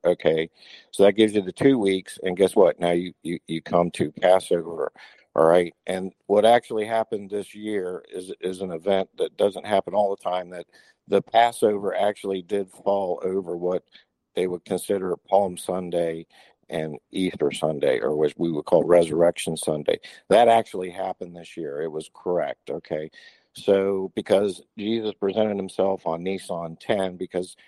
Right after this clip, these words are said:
he had four days to present himself as the Lamb, and he actually was crucified on this last Wednesday.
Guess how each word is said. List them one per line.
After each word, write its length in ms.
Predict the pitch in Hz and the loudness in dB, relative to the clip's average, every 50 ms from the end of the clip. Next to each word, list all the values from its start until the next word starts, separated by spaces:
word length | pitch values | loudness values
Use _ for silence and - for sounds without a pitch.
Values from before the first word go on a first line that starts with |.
| _ _ _ | _ _ _
he 100 | - 98 | 2 2
had 160 | 92 85 82 | 2 2 0
four 280 | - - - 208 214 101 | -4 -4 0 0 2 4
days 260 | - - - 92 - | 4 2 2 2 -4
to 100 | - - | -8 -8
present 240 | 85 87 87 95 90 | -8 -4 -4 -4 -4
himself 360 | 87 87 - 90 90 90 - | -4 -4 -2 -2 -2 0 -2
as 160 | 82 82 85 | -6 -8 -6
the 100 | 90 90 | -8 -6
Lamb, 520 | 85 87 87 92 90 87 90 87 87 87 _ _ _ _ _ _ _ - | -6 -4 -2 0 2 2 0 0 -2 -8 _ _ _ _ _ _ _ -4
and 220 | 82 90 90 92 - | -4 -2 -2 -4 -10
he 220 | - 95 104 95 92 | -6 0 4 6 6
actually 320 | 98 95 - - 101 95 | 6 4 2 0 0 0
was 100 | 92 87 _ - | 0 0 _ -2
crucified 800 | - - 107 - - 95 - - 90 87 85 85 85 85 82 - | -2 -2 0 0 -2 -6 0 2 4 4 4 4 2 0 -4 -6
on 200 | 87 85 85 87 | -6 -6 -6 -6
this 160 | 85 80 - - | -8 -10 -6 -4
last 300 | 87 82 82 76 - - | -4 -4 -4 -6 -8 -4
Wednesday. 680 | 90 101 110 110 110 107 - - 101 95 95 95 92 | 0 2 2 2 0 -2 0 2 2 2 2 -2 -8